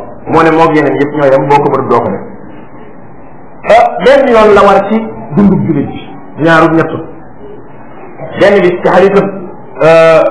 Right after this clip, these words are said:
euh, nu mu tudd, Abi Hurayra, Yonent Yàlla dafa taxaw saxaaba yi xutba leen, mu ni, "Waaw,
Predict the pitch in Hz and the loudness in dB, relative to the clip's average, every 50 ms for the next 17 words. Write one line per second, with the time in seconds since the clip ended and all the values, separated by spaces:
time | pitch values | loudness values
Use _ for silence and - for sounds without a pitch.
0 | - - - - - - 135 143 147 143 147 143 143 143 139 165 180 175 170 160 | -2 -6 -10 -8 -2 0 2 4 4 4 4 2 2 2 2 2 2 2 2 0
1 | 151 - 175 175 175 170 - 170 170 170 160 143 135 - - - - - - - | 2 2 2 4 4 4 4 4 4 4 4 4 2 0 -2 -6 -10 -12 -16 -16
2 | - - - - - - - - - 151 170 180 175 180 180 185 180 175 175 180 | -16 -18 -18 -18 -18 -18 -14 -6 -2 0 2 2 4 4 4 4 4 2 2 2
3 | 180 175 170 170 170 - - 170 170 160 160 160 160 156 151 170 151 - 156 156 | 2 2 4 2 2 0 0 0 2 2 2 0 -2 -2 -2 -2 -2 0 0 0
4 | 156 151 151 156 156 156 160 190 196 180 | 2 2 0 0 0 2 4 4 4 4